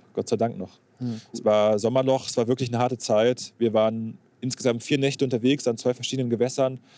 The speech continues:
Speaker 1: haben nur zwei Fische gefangen, was wirklich dafür spricht, dass diese, die Zeit echt hart ist, weil die Gewässer beide über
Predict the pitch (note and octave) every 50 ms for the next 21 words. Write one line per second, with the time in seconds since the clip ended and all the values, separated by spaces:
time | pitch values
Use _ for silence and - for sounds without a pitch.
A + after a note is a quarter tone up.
0 | - _ _ - A#2 A2+ A2+ A#2 A#2+ A#2+ A2+ A2 - - - B2 A#2 B2+ C3+ -
1 | - - - - C3+ C3+ - - B2+ B2 B2 C3 B2+ A#2+ - A2+ A2 G#2+ - -
2 | - - _ _ _ _ _ _ _ _ _ A2+ A#2+ A#2+ B2 B2 A2+ - - -
3 | - - _ _ _ _ _ _ _ _ _ _ _ _ _ _ _ _ _ _
4 | _ _ _ _ _ _ _ - A#2+ A#2 - A#2+ - - - - A#2+ A#2+ - -
5 | A2 - - G2+ A2 A2+ G#2+ F2+ C2 C2 - - G#2+ - - B2 G#2 - - A2
6 | - - A#2 G#2+ A#2 C3+ B2 - - G2 F#2+ G2 G#2 A2+ - - _ - - -
7 | - _ - G#2+ A2 G#2+ A2 G#2+ F#2+ A2+ G#2+ F#2+ - G2+ G2+ A#2 B2 D3 C3 C3+
8 | B2 C3+ C3 B2 A#2+ A#2+ A#2 A2